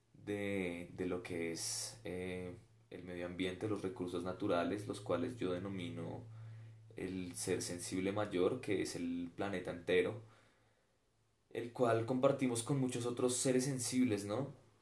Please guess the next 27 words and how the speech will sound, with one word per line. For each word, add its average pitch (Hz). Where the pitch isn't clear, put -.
Y 104
nosotros 101
los 98
humanos 104
estamos 104
acabando 95
irracionalmente 95
con, 107
con 101
el 95
ser 98
sensible 107
mayor, 123
que -
es 110
el 92
que 107
nos 117
da 95
todo 101
lo 113
que 117
necesitamos 110
para 104
vivir, 104
¿no? 98
Entonces, 95